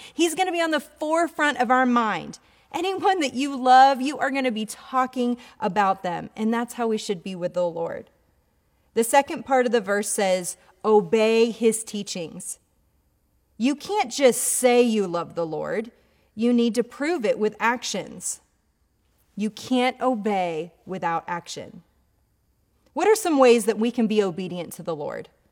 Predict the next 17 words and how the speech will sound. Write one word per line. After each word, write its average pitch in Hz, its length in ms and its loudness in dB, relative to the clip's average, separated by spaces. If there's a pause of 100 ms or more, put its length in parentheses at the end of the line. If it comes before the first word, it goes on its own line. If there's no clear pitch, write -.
(460)
We 202 100 -8
can 202 240 -2
be 196 240 -2
obedient 185 640 -8
through 202 260 -2
our 208 140 2
giving. 214 480 0 (720)
We 226 120 0
can 254 160 2
be 262 140 4
obedient 233 600 4
through 202 560 4 (400)
being 247 280 2
faithful 208 580 0
to 202 180 -6
our 170 100 -2
spouse. - 680 -6